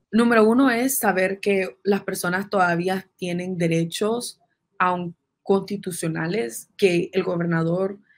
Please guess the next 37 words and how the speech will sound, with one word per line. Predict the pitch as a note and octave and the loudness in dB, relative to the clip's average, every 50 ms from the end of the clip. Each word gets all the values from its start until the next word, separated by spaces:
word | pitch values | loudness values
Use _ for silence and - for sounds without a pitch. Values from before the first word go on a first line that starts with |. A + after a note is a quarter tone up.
| _ _ _ _ _ | _ _ _ _ _
y | G3+ G3 F#3 F3+ F3 F3 E3+ E3+ E3+ - _ | -6 -4 -4 -4 -2 -2 -2 -2 -4 -8 _
la | - - F#3+ F#3+ F#3 F3+ F3 E3+ | 0 2 4 6 6 4 4 2
legislatura | E3+ E3+ F3 E3+ - G3+ G3 F3+ E3+ E3+ F3+ F3 F#3 | 2 0 -2 -2 -4 -2 -2 -2 -2 -2 -4 -4 -2
de | F#3+ | -2
la | F#3+ F#3 | -2 -4
Florida | F3 - F3 E3+ E3+ F3 F#3 F#3 - - _ | -4 -4 -4 -2 -2 -2 -2 -4 -6 -6 _
no | F3 F3+ F3+ F#3 F#3 G3 | -10 -6 -4 -2 0 0
les | G3+ G#3 G3+ G3+ | 0 0 -2 -4
puede | - _ F3+ F3 F3 E3+ | -6 _ -4 -2 -2 -2
quitar. | E3+ - E3+ E3+ E3+ - E3+ E3 E3 D#3+ - - - _ _ _ | -4 -4 -8 -8 -4 -2 -2 -2 -2 -2 -6 -14 -20 _ _ _
Por | _ - F#3 F3+ | _ 0 0 0
ejemplo, | F3+ F3+ G3 F3+ F3+ F3+ E3+ - F#3 F3+ F3+ F3+ - | 0 -2 -2 -4 -4 -4 -4 -4 -2 0 0 -2 0
el | - F#3+ F3+ | -2 -2 0
derecho | F3 F3 F3 E3+ E3+ F#3+ | 0 -2 -2 -2 -2 -2
a | F3+ | -2
hablar | F3 F3 F3 F3 F3 | 0 0 -2 -4 -4
con | - F3+ F3 F3 E3+ E3+ E3+ - _ _ _ _ _ _ | -4 -2 -2 0 0 -2 -2 -4 _ _ _ _ _ _
el | - F#3 F3 F3 E3+ E3+ | 0 2 2 2 0 0
consulado, | E3+ F3+ F3 E3+ E3+ G3+ F3+ F3+ F3+ F3+ F3+ F3+ F3+ F3+ - | -2 -2 -2 0 0 0 0 2 0 0 0 0 -4 -6 -6
el | - F3+ E3+ | -6 -4 -2
derecho | E3+ E3+ E3+ E3+ F3 E3+ - F#3 F3+ F3 | 0 2 2 2 0 -2 -4 -4 -2 -2
de | E3 E3+ E3+ E3 E3 E3 - _ _ _ | 0 0 0 0 -2 -4 -8 _ _ _
no | F#3+ F#3+ G3 F#3+ F#3+ | 0 2 2 2 0
firmar | - G3+ F#3 F3 E3+ E3+ E3+ E3+ E3+ F3+ F#3 - | -2 -2 -2 0 0 2 2 2 2 0 -2 -2
algo | - F3+ F3+ F3+ F#3 F3+ | -2 -2 0 -2 -4 -2
que | - G3 F3+ F#3+ - _ _ _ _ _ - | -2 -4 -4 -4 -8 _ _ _ _ _ -4
la | F3+ F3+ F3 F3 | 0 0 0 0
persona | - E3+ E3+ F3 E3+ F3 F3+ F#3 | -2 -6 -4 -4 -2 -2 -2 -4
no | F3+ | -4
entiende, | F3+ E3+ F3 E3+ - F3 F3 F3 F#3 F#3 F#3+ F#3 F#3 F#3 - - - _ _ _ | -6 -6 -8 -6 -6 -6 -6 -6 -6 -6 -6 -6 -6 -8 -10 -20 -20 _ _ _
el | - G3 F#3+ | -2 -2 0
derecho | F3 F3 F3 F3 F3+ F3 - G3+ | 0 0 0 0 -2 0 0 0
de | G3 G3 G3 | 0 0 -2
permanecer | G3 F#3+ F3 F3 F3 E3+ E3+ E3 E3 - F#3 | -4 -4 -2 -2 0 0 0 0 -2 -4 -4
en | F#3 F#3+ F#3 | -4 -4 -4
silencio, | - - F3 F3 F3 F3+ F#3 F#3+ G3 G3 - - F#3 F3+ - - | -6 -6 -2 0 0 0 0 -2 -2 -4 -2 -2 -2 -4 -4 -4
el, | - F3+ E3+ E3+ | -6 -6 -6 -6